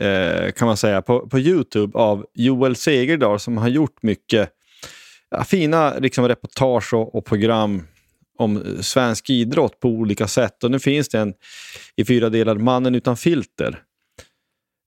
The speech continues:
En, en kille från Grums som är väldigt, eh,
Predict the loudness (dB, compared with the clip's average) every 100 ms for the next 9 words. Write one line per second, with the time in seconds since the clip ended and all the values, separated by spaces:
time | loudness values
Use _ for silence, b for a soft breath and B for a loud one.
0 | _ -20 -2 0 0 0 -4 0 0 0
1 | 0 -2 2 2 0 -4 -10 -12 -14 -8
2 | 0 2 2 2 0 2 -2 -2 -2 -2
3 | -2